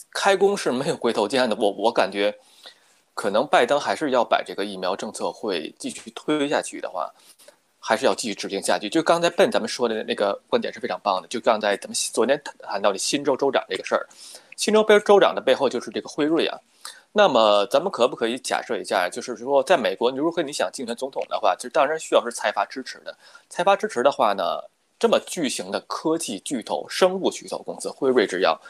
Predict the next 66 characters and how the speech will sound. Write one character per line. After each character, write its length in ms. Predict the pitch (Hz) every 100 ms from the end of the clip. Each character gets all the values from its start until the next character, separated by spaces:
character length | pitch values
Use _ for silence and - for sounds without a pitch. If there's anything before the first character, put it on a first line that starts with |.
| - -
辉 180 | - 220
瑞 120 | 190
制 120 | - 143
药 200 | 123 107
的 80 |
话， 220 | 90 104 90
咱 120 | 104
们 80 | 120
之 100 | 131
前 220 | 135 117
节 160 | - 101
目 80 | 107
也 60 |
提 160 | 95 -
到 100 | 87
过， 240 | - 80
是 100 | -
背 160 | 131 156
后 160 | 143 117
是 80 | 117
若 280 | 185 180
干 240 | 117 175 180
个 240 | 120 82 _ _ _ _
巨 340 | - - 226 160
大 240 | 113 92
的， 140 | - - _ _ _ _ _ _ _
就 100 | -
是 120 | 117 -
说 160 | 123 -
巨 220 | - 107
鳄 220 | 120 107
啊， 180 | 76 -
资 160 | - 139
金 140 | 143
池 180 | - 120
里 100 | 120
的 100 | -
巨 220 | - 98
鳄， 120 | -
金 240 | - - 170
融 180 | 117 123
巨 160 | 131
头， 240 | - - - - - -
他 160 | 208
们 140 | - -
会 160 | 127
不 60 | 117
会 80 | 117
影 200 | 98 127
响 220 | - -
着 100 | 98
美 140 | 87
国 100 | 98
选 240 | 107 - 95
举？ 160 | - - _ _
会 180 | - 185
不 120 | 131
会 260 | - 104 87
说 260 | - 120
以， 300 | 120 - 76 - _ - -
啊， 240 | 101 101 95
比 100 | 95
如 100 | 95
说 160 | 98
咱 160 | 98 95
们 220 | 98 95